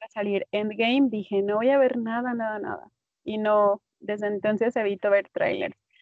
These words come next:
Veo cuando son películas, por ejemplo, los remakes de, de Disney, de las princesas, cuando se cambian a live action, ahí sí me gusta ver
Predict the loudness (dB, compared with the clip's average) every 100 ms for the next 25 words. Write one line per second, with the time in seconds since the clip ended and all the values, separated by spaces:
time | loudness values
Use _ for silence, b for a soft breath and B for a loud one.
0 | b _ -14 0 4 6 6 4 0 -2
1 | 0 0 -2 -4 -4 -2 0 0 -2 -2
2 | -2 -2 -4 -4 -6 -8 -14 _ _ _
3 | _ _ _ _ _ _ _ _ -2 0
4 | 2 2 2 2 0 -4 -6 -4 -4 -4
5 | -2 -2 0 2 2 0 -6 -12 -18 _
6 | _ _ _ _ _ _ _ _ -16 -6
7 | -2 0 0 0 -2 -4 -6 -4 -2 -2
8 | -2 -4 -2 -2 -2 0 0 -2 _ _
9 | -4 -2 0 2 0 -2 -4 -2 -2 0
10 | -2 0 -2 0 -4 -4 _ _ b _
11 | _ 0 0 2 2 2 2 -2 0 0